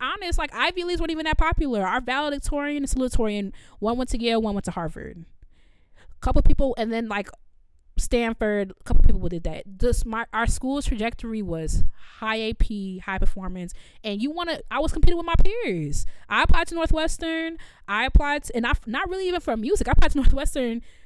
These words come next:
for biology. That was the track that I was on. So when music came into the conversation for real, like, my orchestra teacher was like, "Nah, Katie, for real, like, I think you should da-da-da." By that time, Kate already came to do a masterclass at E T H S. I was applying to I-, I S U. That's where I already,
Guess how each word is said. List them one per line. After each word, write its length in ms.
for 280
biology. 760
That 220
was 160
the 80
track 280
that 100
I 80
was 180
on. 380
So 300
when 360
music 280
came 200
into 120
the 60
conversation 380
for 120
real, 180
like, 80
my 80
orchestra 240
teacher 180
was 120
like, 120
"Nah, 180
Katie, 200
for 140
real, 100
like, 160
I 80
think 180
you 60
should 120
da-da-da." 480
By 200
that 160
time, 520
Kate 240
already 180
came 220
to 20
do 80
a 40
masterclass 600
at 200
E 100
T 140
H 160
S. 220
I 40
was 100
applying 200
to 60
I-, 80
I 200
S 140
U. 100
That's 180
where 100
I 20
already, 220